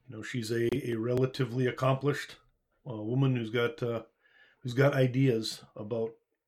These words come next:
some of these heroes and not trusting them farther than she can throw them.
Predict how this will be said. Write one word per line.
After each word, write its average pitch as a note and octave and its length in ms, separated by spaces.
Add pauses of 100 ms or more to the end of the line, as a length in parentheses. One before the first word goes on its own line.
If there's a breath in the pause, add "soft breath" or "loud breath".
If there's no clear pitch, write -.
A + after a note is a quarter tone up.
some B2+ 220
of A#2 80
these A2 180
heroes A2 380
and A2 100
not G#2+ 180
trusting A2 380
them G2 200 (300)
farther G#2+ 300
than G2 180
she G2+ 140
can F#2+ 140
throw F#2+ 180
them. A#2 140